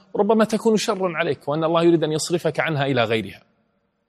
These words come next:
طيب، لا أرى معي، بقي معي وقت كثير وما زال معنا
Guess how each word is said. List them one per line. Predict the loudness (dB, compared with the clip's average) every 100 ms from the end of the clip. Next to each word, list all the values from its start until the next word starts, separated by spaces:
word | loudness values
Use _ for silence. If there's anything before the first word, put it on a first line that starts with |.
| _ _ _ _ _ _ _ _ _ _ _ _ _ _ _ _ _ _ _ _ _ _ _ -20 -20 -20 -20 _
طيب، | 8 8 8
لا | 6 6
أرى | 6 6
معي، | 4 0 -2 -2
بقي | 0 2 4
معي | 2 4
وقت | 4 4 0
كثير | -2 2 6 6 4 -6 _ _ _ _ _ _ -2
وما | 0 2
زال | 2 2
معنا | 0 -2 -2 -4